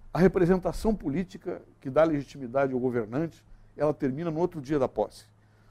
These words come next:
E o governante que não compreender isso, que ele tem que se relegitimar todos os dias, criando instituições, né, que permitam que, que a sociedade civil, né, que os atores populares da sociedade civil interfiram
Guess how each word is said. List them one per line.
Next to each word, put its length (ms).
E 60
o 60
governante 480
que 40
não 140
compreender 520
isso, 200
que 80
ele 100
tem 160
que 80
se 140
relegitimar 800
todos 200
os 120
dias, 260
criando 480
instituições, 880
né, 180
que 420
permitam 520
que, 400
que 100
a 40
sociedade 600
civil, 480
né, 200
que 60
os 120
atores 380
populares 560
da 80
sociedade 500
civil 320
interfiram 640